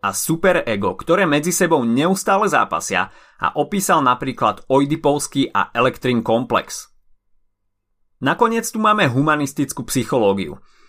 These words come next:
Tá dáva do popredia sebarealizáciu, vedomie a sebauvedomenie človeka. Hľadá pravú identitu človeka a jeho možnosti prejaviť sa. Medzi významných predstaviteľov patril napríklad Abraham Maslow, ktorého meno ste už možno počuli v súvislosti s Maslowovou pyramidou potrieb,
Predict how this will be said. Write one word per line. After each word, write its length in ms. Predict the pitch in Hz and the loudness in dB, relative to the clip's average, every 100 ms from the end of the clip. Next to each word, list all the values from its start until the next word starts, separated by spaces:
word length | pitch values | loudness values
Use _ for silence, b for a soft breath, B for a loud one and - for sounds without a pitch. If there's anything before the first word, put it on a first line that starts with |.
| _ | _
Tá 160 | - 180 | -2 0
dáva 300 | 190 190 208 | 4 4 4
do 140 | 196 - | 2 0
popredia 500 | 143 165 165 156 98 | -2 0 2 2 0
sebarealizáciu, 1300 | - 117 123 151 151 160 160 165 165 - 175 185 | 0 0 2 4 4 2 2 -2 -2 0 -2 -2
vedomie 600 | - 101 110 131 147 165 - | -6 0 2 2 2 0 -2
a 160 | 101 | -6
sebauvedomenie 1040 | 98 156 165 185 160 160 147 151 143 143 131 | -2 2 4 4 2 2 2 0 2 0 -2
človeka. 580 | 120 117 127 - - - _ _ _ _ _ _ | -2 0 0 -2 -10 -14 _ _ _ _ _ _
Hľadá 340 | 107 143 190 196 | -2 0 2 2
pravú 380 | 135 143 175 165 | 2 2 0 -2
identitu 560 | 131 135 147 170 180 | 0 0 0 -2 -2
človeka 560 | - 113 98 92 80 - b b | 0 0 0 -2 -6 -6 b b
a 40 | - | 0
jeho 160 | 160 170 | 2 2
možnosti 480 | 127 127 143 131 127 | 2 2 0 -2 -4
prejaviť 480 | 98 107 113 131 104 | -2 0 2 2 -2
sa. 320 | - 78 - _ _ _ _ | -6 -6 -8 _ _ _ _
Medzi 320 | 117 120 123 123 | -4 -2 0 2
významných 480 | 196 240 240 240 | 2 0 0 -2
predstaviteľov 880 | - 254 202 - 196 185 175 92 196 | -2 -4 -2 -4 -4 -4 -4 -4 -2
patril 320 | 185 202 240 | -2 2 2
napríklad 560 | 226 202 202 208 208 185 | 2 0 -2 0 0 0
Abraham 560 | - 123 143 143 156 120 | 0 2 2 2 2 4
Maslow, 480 | 117 - 113 78 | 2 2 -4 -6
ktorého 480 | - - 202 220 190 | -8 -2 2 4 4
meno 240 | 123 135 160 | 2 0 -2
ste 160 | - | 0
už 160 | 156 107 | 0 2
možno 400 | 113 117 185 180 | 2 2 2 0
počuli 400 | 135 - 165 160 | 0 2 2 2
v 60 | |
súvislosti 680 | - 127 135 135 151 147 147 | 0 -2 0 0 -2 0 -4
s 80 | 113 | 0
Maslowovou 720 | 101 104 143 135 143 151 147 | 0 0 0 2 2 0 -2
pyramidou 560 | 127 117 120 135 139 101 | 0 0 2 2 0 0
potrieb, 400 | 98 110 127 | -4 -2 -2